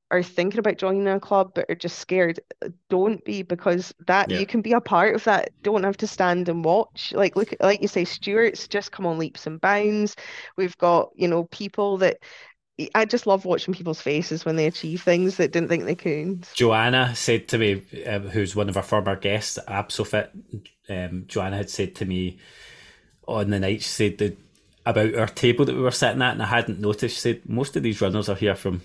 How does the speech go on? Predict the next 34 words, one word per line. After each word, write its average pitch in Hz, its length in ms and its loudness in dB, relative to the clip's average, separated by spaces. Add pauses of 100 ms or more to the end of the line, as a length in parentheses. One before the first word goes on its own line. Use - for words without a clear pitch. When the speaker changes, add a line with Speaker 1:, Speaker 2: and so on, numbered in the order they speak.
Speaker 2:
the - 80 -6
Press 101 220 -2
Play 104 140 0
and 101 80 0
Run 104 140 0
Club." 123 260 -2 (240)
Like, 107 220 -2
they've 113 220 0 (200)
come 110 240 2
to - 160 0
Speaker 1:
Mm-hmm. 107 80 6
Speaker 2:
Newton 104 320 6
from, 104 540 2 (680)
they - 80 -4
started 120 480 2 (100)
in, 101 400 -2 (180)
at 104 200 -2
meetups 110 460 -4
and 92 260 0 (340)
at - 140 -8
some 95 200 -2
of 92 120 -2
our 92 360 -2
retreats - 400 -4
and 95 100 -6
things 107 260 -2
like 95 140 -4
that, 101 260 0
and 98 120 -4
they've, 92 120 -8 (100)
they've 98 180 -6
come 101 220 -2
to 110 240 2
it. - 60 -12